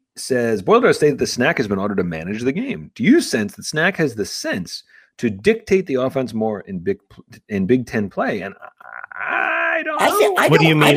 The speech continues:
Speaker 2: don't
Speaker 3: Me-, meaning, like, p-, call it himself?
Speaker 1: Yeah, I don't think you're gonna
Speaker 3: I
Speaker 1: see
Speaker 3: don't
Speaker 1: it.
Speaker 2: He
Speaker 3: think
Speaker 2: called, by
Speaker 3: anybody
Speaker 2: the way,
Speaker 3: has
Speaker 2: he
Speaker 3: that.
Speaker 2: called an audible versus Notre Dame, which I haven't seen him call an audible period in years.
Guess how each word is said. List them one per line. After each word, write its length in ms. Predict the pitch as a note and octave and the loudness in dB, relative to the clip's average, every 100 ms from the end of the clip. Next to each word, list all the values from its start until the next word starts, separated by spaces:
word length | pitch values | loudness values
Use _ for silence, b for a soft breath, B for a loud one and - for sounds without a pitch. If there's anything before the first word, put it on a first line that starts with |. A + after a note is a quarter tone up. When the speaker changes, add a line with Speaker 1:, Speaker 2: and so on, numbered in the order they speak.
| B2 | 6
Speaker 2:
don't 120 | C#3 | 4
Speaker 3:
Me-, 260 | C#3+ F3 | 4 4
meaning, 320 | F3+ D3 D3+ C#3+ | 4 2 2 4
like, 240 | C3+ - | 2 0
p-, 60 | - | -12
call 260 | - C#3 B2+ | -2 2 2
it 80 | A#2+ | 0
himself? 640 | G#2+ - A2+ A#2+ - _ _ _ - | -4 -8 -6 -6 -10 _ _ _ -4
Speaker 1:
Yeah, 220 | F#2+ D2+ | -2 -2
I 40 | D2 | -6
don't 180 | D2 | -12
think 160 | - - | -16 -18
you're 80 | - | -16
gonna 140 | D3 C#3+ | -6 0
Speaker 3:
I 100 | B2+ | 0
Speaker 1:
see 40 | |
Speaker 3:
don't 100 | B2 | 2
Speaker 1:
it. 0 | |
Speaker 2:
He 40 | A#3 | 2
Speaker 3:
think 100 | G#3 | 4
Speaker 2:
called, 180 | - | 4
by 60 | - | 4
Speaker 3:
anybody 280 | C3 B2 A#2 | 0 2 2
Speaker 2:
the 20 | D3+ | 6
way, 160 | D3+ B2+ | 4 4
Speaker 3:
has 80 | |
Speaker 2:
he 80 | D#3+ | 0
Speaker 3:
that. 60 | F#3 | 2
Speaker 2:
called 160 | F3 | 2
an 80 | B2+ | 2
audible 420 | F2 C3+ D3+ A#2+ | 0 2 2 -2
versus 260 | A2+ A2 G#2 | -4 -6 -4
Notre 240 | A2 G#2+ | -4 -2
Dame, 200 | A2 A2 | -4 -4
which 120 | A2 - | -4 -4
I 60 | |
haven't 180 | F#3+ E3 | -4 -4
seen 180 | - B2 | -4 -2
him 180 | A#2+ A#2 | -2 -2
call 220 | A2+ A2+ | -4 -4
an 60 | A2 | -4
audible 600 | A2 A2 G#2+ G#2 F#2+ b b b b b b _ _ | -6 -6 -6 -8 -10 b b b b b b _ _
period 480 | - E3+ B3 C#3+ G#2+ | -2 2 4 4 4
in 180 | F#2+ F#2+ | 0 -4
years. 460 | G2 F#2 F2 A2 | -4 -6 -8 -10